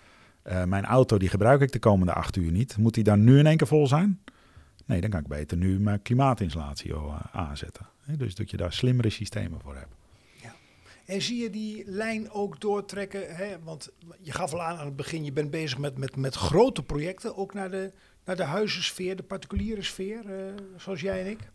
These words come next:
Speaker 1: Huizensfeer ook, hè? Waar wij werken ook samen, wat ik net zei, met partners. Bijvoorbeeld met, met de Mitsubishi of Daikin, met warmtepompen werken wij mee samen. Met de communicatie naar die warmtepompen toe. Eh, zo'n warmtepomp bijvoorbeeld, daar zit een, een legionella spoeling in.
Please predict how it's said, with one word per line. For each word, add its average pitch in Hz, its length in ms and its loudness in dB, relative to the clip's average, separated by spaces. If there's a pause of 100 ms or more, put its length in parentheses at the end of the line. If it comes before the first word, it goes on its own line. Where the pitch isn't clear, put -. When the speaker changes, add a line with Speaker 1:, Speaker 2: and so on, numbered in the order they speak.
Speaker 1:
Huizensfeer 117 640 4
ook, 214 220 4
hè? 185 140 2
Waar 107 200 2
wij 92 180 0
werken 95 280 0
ook - 80 -2
samen, 127 340 2
wat 98 80 2
ik 90 60 -6
net 123 140 0
zei, 107 140 0
met 87 160 -4
partners. 156 380 -2
Bijvoorbeeld 85 320 -4
met, 87 300 -4
met 90 120 -4
de - 80 -8
Mitsubishi 90 560 -2
of 78 100 -2
Daikin, 101 460 0
met 80 120 -4
warmtepompen 98 640 -2
werken 82 280 -4
wij 80 140 -6
mee 78 100 -8
samen. 117 380 -2
Met 80 140 -6
de - 60 -18
communicatie 95 680 -2
naar 82 100 -2
die 80 140 -6
warmtepompen 104 600 0
toe. 117 180 -6 (480)
Eh, 82 200 -6
zo'n 95 180 0
warmtepomp 123 560 4
bijvoorbeeld, 107 360 2
daar 101 100 0
zit 101 200 -2
een, 92 180 -4
een 95 80 0
legionella 92 480 0
spoeling 73 360 -4
in. 67 160 -8